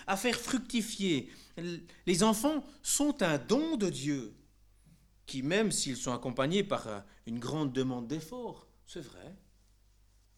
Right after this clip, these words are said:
apportent de multiples bénédictions. Demandez par exemple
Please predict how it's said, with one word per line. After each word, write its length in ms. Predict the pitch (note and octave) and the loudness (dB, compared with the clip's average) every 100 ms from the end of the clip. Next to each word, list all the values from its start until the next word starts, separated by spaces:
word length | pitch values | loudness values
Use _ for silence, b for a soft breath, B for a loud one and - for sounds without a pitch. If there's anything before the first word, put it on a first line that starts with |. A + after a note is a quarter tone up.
| - | -14
apportent 540 | C3+ - F3+ - - | -10 -6 -6 -8 -8
de 80 | C#3 | -4
multiples 640 | C3+ D#3 C#3+ - C#3 B2+ | -4 -4 -8 -12 -10 -10
bénédictions. 800 | A#2+ C#3+ C#3 B2 A2+ - - D#2 - - - _ _ _ _ - _ _ _ _ _ _ _ - - _ _ _ _ _ _ _ _ _ _ _ _ - A2 | -8 -8 -8 -8 -8 -8 -8 -10 -20 -20 -20 _ _ _ _ -20 _ _ _ _ _ _ _ -20 -20 _ _ _ _ _ _ _ _ _ _ _ _ -18 -12
Demandez 400 | A2 A2+ B2 C3+ | -8 -8 -6 -8
par 220 | A#2 G2+ | -8 -18
exemple 460 | F2+ B2+ D3+ A2 | -12 -10 -10 -12